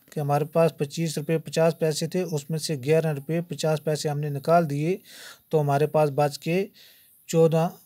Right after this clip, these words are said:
रुपये। ये हमारे पास इसका आंसर निकला। अब हम करेंगे बी पार्ट। बी पार्ट है वन हंड्रेड थ्री, वन हंड्रेड थ्री पॉइंट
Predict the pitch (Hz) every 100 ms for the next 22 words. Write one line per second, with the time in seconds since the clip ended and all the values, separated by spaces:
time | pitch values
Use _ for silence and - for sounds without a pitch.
0 | 160 139 143 123 120 - _ _ - 165
1 | 151 143 135 139 143 139 - 139 135 139
2 | 190 - _ _ _ - 139 143 131 127
3 | - - 160 147 156 151 156 156 151 147
4 | 175 170 131 131 - _ _ _ _ -
5 | - _ _ _ 143 120 156 185 185 175
6 | 170 156 165 165 175 - - 123 151 175
7 | 175 160 160 170 156 - 180 170 143 -
8 | - _ _ _ _ _ _ _ _ _
9 | _ _ _ - 135 147 170 170 - 151
10 | 151 165 156 - 185 165 139 - _ _
11 | _ _ - 165 175 165 165 -